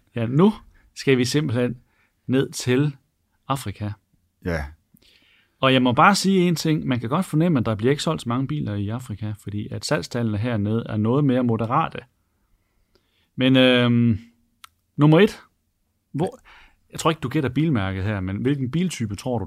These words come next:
Speaker 1: der er rigtig, rigtig populær i Afrika?
Speaker 2: Det tror jeg også er en pickup,
Speaker 1: Ja,
Speaker 2: så.
Speaker 1: enig. Eller ikke enig,
Speaker 2: Pickup.
Speaker 1: fordi det er korrekt, mener jeg.
Speaker 2: Ja.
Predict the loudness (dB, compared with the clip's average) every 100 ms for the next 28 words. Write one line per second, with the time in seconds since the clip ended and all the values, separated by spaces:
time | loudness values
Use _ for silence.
0 | -4 -4 0 0 0 -2 -6 -6 -6 -8
1 | -6 -4 -4 -6 -8 -10 -16 -16 -18 _
2 | -4 4 4 6 2 -2 -6 2 4 4
3 | 0 _ -4 -4 -6 -10 _ _ -12 -8
4 | -8 -4 2 4 4 2 -2 -2 0 -2
5 | -2 -4 -2 0 0